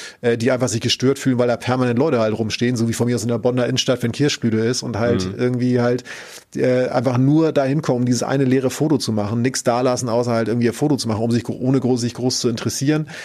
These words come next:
Speaker 1: Ich will das jetzt alles gar nicht verurteilen, nur es, es wurde mir wirklich, also es wurde mir offensichtlich, als ich da war, dass das halt einfach oft so ist, dass es Menschen gibt, die wirklich eiskalt diese Sachen ab-, absurfen. Und ich will, ich will einfach nur sagen,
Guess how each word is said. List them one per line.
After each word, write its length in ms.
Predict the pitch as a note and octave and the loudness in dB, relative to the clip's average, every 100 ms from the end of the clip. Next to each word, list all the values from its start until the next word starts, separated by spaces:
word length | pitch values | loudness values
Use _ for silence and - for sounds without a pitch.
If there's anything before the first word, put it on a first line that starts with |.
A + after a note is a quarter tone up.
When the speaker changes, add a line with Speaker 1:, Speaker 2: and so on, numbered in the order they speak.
| - - - - | -16 -18 -20 -14
Speaker 1:
Ich 120 | - | -2
will 80 | B2+ | 0
das 120 | D#3 | 2
jetzt 120 | D3 C#3 | 0 0
alles 220 | C#3 C3+ | 0 0
gar 100 | C#3+ | 0
nicht 140 | C3+ | 0
verurteilen, 580 | - C3+ E3 C#3+ B2 C3 | 0 2 2 0 0 0
nur 160 | C3+ C3+ | 2 2
es, 220 | C3 C3+ | 2 0
es 240 | D3 A2 A2+ | -2 -4 0
wurde 200 | C#3 D3+ | 2 2
mir 160 | C#3+ | 2
wirklich, 340 | C3+ C#3 B2+ - | 0 -2 -4 0
also 180 | B2+ B2 | -2 -2
es 160 | B2 | 0
wurde 180 | B2+ D#3 | 2 2
mir 120 | C#3+ | 2
offensichtlich, 480 | B2+ A#2+ C3 C3 C3 | 2 2 0 0 0
als 160 | A#2 A#2 | 0 -2
ich 100 | - | -2
da 220 | A#2 B2+ | 0 2
war, 140 | B2 | 0
dass 260 | A#2 B2 - | 0 -2 -2
das 160 | A#2+ B2 | -4 0
halt 160 | A#2+ | 0
einfach 240 | A#2+ A#2+ A2+ | 0 -2 0
oft 160 | - | -2
so 120 | - | 0
ist, 140 | C3 B2+ | -2 -2
dass 100 | A2 | -2
es 80 | A#2+ | 0
Menschen 220 | A#2+ A#2+ | -2 -2
gibt, 120 | A2+ | -2
die 100 | A#2+ | -2
wirklich 220 | A2+ A2 | -2 -2
eiskalt 400 | A#2 A#2+ - A#2+ | 0 0 0 -2
diese 140 | A2+ A2+ | 0 0
Sachen 240 | C3+ B2+ | 0 0
ab-, 160 | G#2 - - | -4 -6 -6
absurfen. 600 | - - - G#2+ - B2+ - - - - | -4 -4 0 0 0 -6 -10 -16 -16 -6
Und 140 | B2 | -2
ich 160 | - A2+ | 0 2
will, 180 | D4+ D#4+ | 2 2
ich 120 | C#3+ A2+ | -2 0
will 120 | D3+ | 2
einfach 180 | C#3+ C#3 | 2 2
nur 160 | C3+ | 2
sagen, 340 | B2+ C3+ C#3 | 2 2 -2